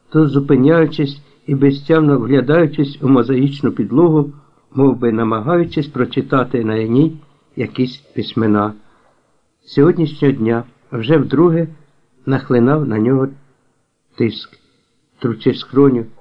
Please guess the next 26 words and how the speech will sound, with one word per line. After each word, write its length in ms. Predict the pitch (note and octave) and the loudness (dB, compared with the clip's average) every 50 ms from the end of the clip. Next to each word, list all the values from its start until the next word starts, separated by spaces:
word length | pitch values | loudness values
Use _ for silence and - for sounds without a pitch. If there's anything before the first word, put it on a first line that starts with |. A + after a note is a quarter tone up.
| _ _ _ _ _ | _ _ _ _ _
який 380 | - A#2+ A#2 A#2 - D3 C#3 B2+ | -8 -8 -8 -6 0 0 0 2
від 200 | B2 B2 B2 - | 2 -2 -2 -2
пекельного 640 | - A#2 - - C#3+ C#3+ C#3 C3 B2+ B2 B2 - G2+ | -6 -6 -2 0 2 4 4 4 2 0 0 -2 -2
вранішнього 560 | G#2+ C3 C3 C3 C3 A#2+ - - B2+ A2+ G#2+ | -2 0 0 0 -2 -4 -4 -4 -4 -4 -4
болю 380 | G#2 A2+ C3+ C#3 B2+ B2 B2 B2 - _ _ _ _ _ _ | 0 2 2 2 4 2 -2 -4 -8 _ _ _ _ _ _
лишався 480 | C3 A#2 - - C#3+ C#3 C#3 C#3+ C#3+ | -8 -8 -4 -2 -2 -2 -2 -4 -8
тільки 360 | C#3 - - B2 A#2 - - - | -6 -4 -6 -6 -4 -2 -4 -4
тупий, 500 | - - C3 - - - C#3 C3+ C3 B2 - - _ _ _ _ | -2 -2 -6 -4 0 2 2 2 2 -2 -10 -20 _ _ _ _
дещо 400 | - A2+ C3 B2+ B2+ - - B2+ | -4 -4 -4 -4 -4 -8 -10 -10
тягучий 560 | - - C3 A#2 G#2 A#2 D3 C#3 C#3 - B2 G2+ | -6 -2 -4 -2 -2 -2 -2 -4 -2 -4 -6 -6
спомин, 520 | - - - - D#3+ D#3 C#3+ B2 A2 G#2 - - - - _ _ _ _ _ _ | -6 -8 0 2 4 4 4 2 0 -2 -8 -12 -20 -20 _ _ _ _ _ _
прокуратор 680 | - B2 C#3+ - C#3+ C3 D3+ D#3+ D#3+ D#3+ D#3 C#3 - - | -4 -4 -2 0 0 2 2 0 0 0 -2 -2 -2 -4
усе 340 | - C3+ - - - E3 D3+ | -6 -6 -6 -2 -2 0 0
силкувався 840 | C#3+ D3 - D3+ C#3 C#3 C#3 - A#2 A2+ C3+ D3 D3+ D3+ - - C#3+ | 0 -2 -2 0 0 0 0 -2 -2 0 0 0 0 -2 -4 -4 -4
збагнути, 720 | C3 A#2+ A2 C#3 C#3+ B2+ C3 D3+ D#3 C#3+ C#3 - A2+ G#2+ G#2+ - _ _ _ _ _ _ _ _ | -4 -2 -2 -2 0 0 2 2 2 2 0 0 -4 -4 -6 -14 _ _ _ _ _ _ _ _
в 60 | _ - | _ 2
чому 240 | F3 F3+ F3+ F3 | 2 4 4 2
криються 540 | E3 - - C#3 E3+ F3 E3+ D#3+ - - E3 | 0 0 0 2 2 2 2 0 -4 0 2
його 280 | D3 C#3 C#3+ C#3+ E3 F3 | 4 6 6 4 4 2
душевні 580 | D3+ B2 B2+ B2+ - - D3+ D3 C#3 C#3 B2+ | -2 -2 -4 -4 -2 0 0 2 4 4 4
муки. 400 | A#2+ A#2 A2+ A2 G#2+ - - G2+ - _ _ _ _ _ _ _ _ - | 4 2 2 0 -2 -4 -6 -8 -8 _ _ _ _ _ _ _ _ -6
І 80 | C#3+ | -6
швидко 520 | C#3 - - - D3 E3 D#3+ D3+ - C#3 B2 | -6 -6 -4 0 0 0 0 0 0 0 2
він 220 | C3 B2+ A#2+ A#2+ | 2 2 0 -2
збагнув 580 | - - - - C3 A2+ A2+ B2 C#3+ E3 D#3+ - | -6 -14 -4 -4 -2 -2 2 2 0 0 0 -4
це, 280 | - - - A#2+ B2 B2+ | -12 -4 -2 -2 -2 -2